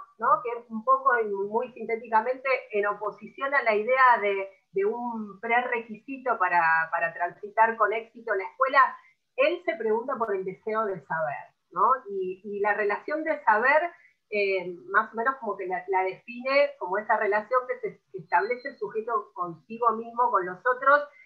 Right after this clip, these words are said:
y con el mundo, pero enfrentado a la, a la coyuntura de, de aprender,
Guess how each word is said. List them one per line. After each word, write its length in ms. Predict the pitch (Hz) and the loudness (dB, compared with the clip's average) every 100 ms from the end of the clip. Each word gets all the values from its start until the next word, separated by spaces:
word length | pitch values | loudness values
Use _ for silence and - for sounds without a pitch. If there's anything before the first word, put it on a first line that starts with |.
| _ - | _ -10
y 140 | 214 | -4
con 200 | 226 220 | 0 0
el 180 | 220 226 | 0 -4
mundo, 400 | 294 370 370 381 | 0 2 2 0
pero 260 | 226 208 202 | 2 2 2
enfrentado 720 | 196 196 196 202 240 262 247 | -4 -4 -4 4 6 6 4
a 40 | |
la, 220 | 202 180 185 | 6 4 4
a 40 | |
la 180 | 175 165 | 0 -4
coyuntura 600 | 180 - 180 165 214 214 | -8 -10 -12 -6 -2 0
de, 420 | 185 170 160 160 | -2 -4 -8 -10
de 100 | 156 | -8
aprender, 640 | 160 156 160 190 233 175 | -6 -6 -6 0 2 2